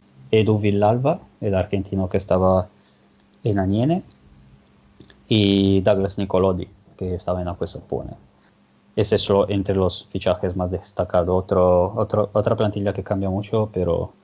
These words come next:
muy, muy, muy interesante, un equipo interesante para seguir. Vamos ahora en la, en la parte un poquito más baja de la tabla,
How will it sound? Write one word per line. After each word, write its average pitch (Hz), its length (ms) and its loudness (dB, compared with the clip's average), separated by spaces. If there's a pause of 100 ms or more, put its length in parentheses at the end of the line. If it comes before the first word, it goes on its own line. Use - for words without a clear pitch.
(260)
muy, 101 220 0
muy, 101 340 2
muy 101 180 0
interesante, 95 600 0
un 90 120 -2
equipo 90 300 -8
interesante 90 520 -4
para 90 200 -4
seguir. 92 340 -6 (460)
Vamos 117 320 2
ahora 117 240 4
en 113 80 2
la, 107 320 4
en 110 100 -2
la 107 140 0
parte 107 260 -4
un 104 60 -2
poquito 101 340 -4
más 98 240 -4
baja 107 360 0
de 107 120 -6
la 98 140 -6
tabla, 127 500 -2